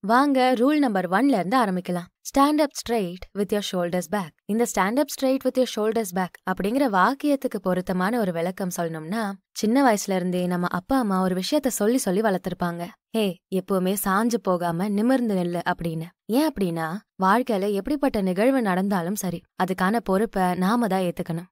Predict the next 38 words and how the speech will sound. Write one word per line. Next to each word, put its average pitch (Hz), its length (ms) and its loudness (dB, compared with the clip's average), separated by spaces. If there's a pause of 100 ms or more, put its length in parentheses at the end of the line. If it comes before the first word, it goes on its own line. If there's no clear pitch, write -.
அதே 190 260 0
மாதிரி 180 520 0
அதோட 180 300 0
பின் 262 220 2
விளைவுகள் 208 480 2
என்னவா 208 360 2
இருந்தாலும் 185 440 0
சரி, 190 280 -4 (140)
நாம 202 360 2
தான் 190 160 4
அதை 190 260 0
எதிர்கொள்ளணும். 175 560 -4 (100)
இந்த 185 220 0
புக்கை 214 300 -4
படிச்சது 220 340 0
மூலமா 175 500 -2 (180)
நான் 247 360 0
தெரிஞ்சுக்கிட்ட 196 440 0
ஒரு 190 160 0
ஹார்டஸ்ட் 233 560 0
ஸ்டேட்மெண்ட் 202 400 0
என்னன்னா, 156 340 -8 (360)
"Those 269 300 2
who 214 160 0
have 196 180 0 (100)
everything, 214 520 -4 (320)
more 214 180 4
will 180 260 0
be 175 60 -2 (100)
given. 185 220 0 (240)
From 233 180 4
those 262 260 6
who 269 100 4
have 196 160 4
nothing, 180 440 0 (320)
everything 226 480 0
will 160 200 -4
be 208 40 0